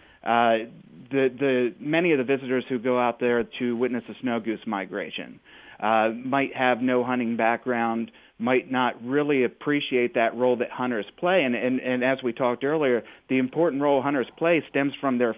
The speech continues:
funding of all of wildlife conservation here. The visitor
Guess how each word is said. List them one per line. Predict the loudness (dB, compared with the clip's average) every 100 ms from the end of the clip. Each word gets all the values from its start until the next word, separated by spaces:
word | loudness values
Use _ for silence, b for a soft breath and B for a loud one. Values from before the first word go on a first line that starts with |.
| 0
funding | 0 2 0 0
of | 0
all | 2 2
of | 2
wildlife | 2 2 2 0 -2
conservation | -4 -4 -4 -2 0 -2 -6
here. | -8 -10 -10 -14 B B B B B _ -2
The |
visitor | 4 4 4 0